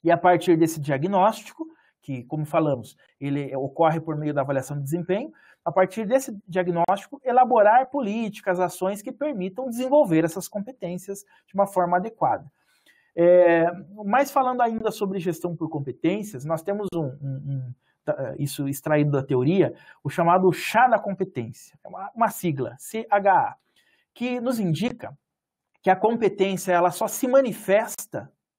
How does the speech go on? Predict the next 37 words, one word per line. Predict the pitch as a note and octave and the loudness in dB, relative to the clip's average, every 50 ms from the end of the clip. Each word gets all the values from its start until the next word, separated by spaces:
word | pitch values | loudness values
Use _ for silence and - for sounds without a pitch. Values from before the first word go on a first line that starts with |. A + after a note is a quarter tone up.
| _ _ | _ _
dentro | C#3+ C#3 D#3+ D#3+ D#3 D3+ C#3+ | -4 -2 -2 0 -2 -4 -8
de | C3+ C#3 | -10 -8
uma | C3+ C3+ | -8 -8
organização | C3 C3+ C3+ B2+ B2 B2 B2 A2+ - - F3+ G3 F3+ D3 - _ _ _ _ _ _ _ | -8 -8 -8 -8 -8 -10 -12 -12 -6 -4 -2 -2 -2 -4 -8 _ _ _ _ _ _ _
quando | - - A3+ A#3 A#3+ | -2 -2 0 2 2
eu | B3+ B3+ B3+ | 2 2 2
tenho, | - F#3+ F3 E3 D3+ C3+ C3+ D3 | 0 0 0 0 0 -2 -4 -4
no | D3+ D#3 E3+ | -4 -2 -2
mesmo | E3+ E3+ G3+ C4 C#4+ C#4 B3+ A#3 | 0 2 4 4 4 2 0 -4
momento, | A3 A3 A3+ A3 F#3 D3 C3 A#2+ A#2 D#3+ | -2 -2 -4 -4 -4 -4 -6 -6 -6 -6
a | D#3+ | -8
combinação | D#3+ - G#3+ G#3+ G3+ G#3+ G3+ G3+ F#3 - - D3 C3 | -8 -8 -10 -12 -10 -8 -6 -6 -8 -8 -8 -10 -10
de | C3+ - C#3 | -8 -10 -10
conhecimentos, | C#3 - B3+ C#4 C#4 B3+ B3 - A#3 F#3+ E3 E3 F#3 - - - - - _ _ _ _ _ _ | -2 0 0 0 0 -2 -6 -6 -4 -2 -2 -2 -2 -4 -8 -14 -20 -20 _ _ _ _ _ _
habilidades | - G#3+ A#3 A3 A3+ A3 G#3+ F3+ D3+ D3+ D3+ D#3+ F3 E3+ - - - - - | -2 0 0 0 0 -4 -4 -2 0 2 2 2 0 -2 -6 -14 -18 -12 -4
e | F#3+ F#3+ | -2 -2
atitudes. | F3+ F#3 - - - - C#3+ B2+ C#3+ - | -2 -2 -6 -12 -8 -6 -6 -6 -6 -6
Por | - - D#3+ | -2 -2 -2
isso, | F3 - - - - | -2 -2 -6 -12 -14
o | G#3 | -14
chá | G3 - - - G3 F3+ F#3 F#3 - - | -14 -14 -4 0 2 2 2 0 -4 -10
da | F#3 | -10
competência, | - - F3 F#3+ F#3+ - - A2 A#2+ - - | -10 -8 -10 -10 -12 -12 -14 -16 -16 -18 -14
C | - G3 | -10 -8
H | F#3+ F3 F3+ F3+ D3 A2 | -6 -4 -2 -2 -2 -2
A, | - | -4
né? | - C#3 F3+ A3 - _ _ | -6 -8 -10 -10 -12 _ _
Conhecimentos, | - F3+ E3+ - F#3+ F#3+ G3 G3 | -10 -10 -8 -6 -6 -8 -6 -4
habilidades | G3+ F#3+ G3 F#3+ F3+ F3+ F3+ F#3 F3 E3+ | -4 -4 -2 0 0 0 0 0 -2 -4
e | F#3+ | -6
atitudes. | F#3 F#3 - G3+ - - B2+ A#2+ C#3 - - _ _ - - - - - - _ - | -6 -6 -8 -10 -8 -8 -8 -8 -8 -12 -18 _ _ -20 -20 -20 -20 -20 -20 _ 2
Pra | A#3+ C4 | 2 2
dizer | B3+ B3+ B3 C4 C4+ | 4 4 4 4 4
o | C#4 | 4
seguinte, | C#4 - C4+ F#3+ E3 C3+ A#2+ B2 - - _ _ _ _ _ _ _ _ - | 4 2 2 2 0 -2 -4 -6 -12 -20 _ _ _ _ _ _ _ _ 0
não | F#3+ B3+ D#4 D#4+ G#3 | 4 4 4 6 6
basta | D#3+ E3 F3+ A#3+ C4 A#3+ - - - - - - | 4 4 6 6 4 2 -2 -6 -14 -14 -14 -14